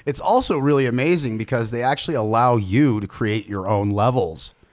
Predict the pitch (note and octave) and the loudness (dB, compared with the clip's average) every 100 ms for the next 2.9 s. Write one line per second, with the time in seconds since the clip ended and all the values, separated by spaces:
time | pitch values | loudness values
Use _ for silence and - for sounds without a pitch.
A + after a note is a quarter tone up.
0 | _ - A2+ A2 G#2+ C#3+ B2+ A#2+ A2 G#2+ | _ -4 -2 0 0 0 2 2 2 2
1 | A#2 B2 G#2 G2+ - G2 G2 - B2+ B2+ | 2 2 0 -2 -4 -4 -4 -2 0 0
2 | - F#2+ F#2+ D#2 D2 - - C2+ | -2 -4 -4 -10 -12 -14 -16 -18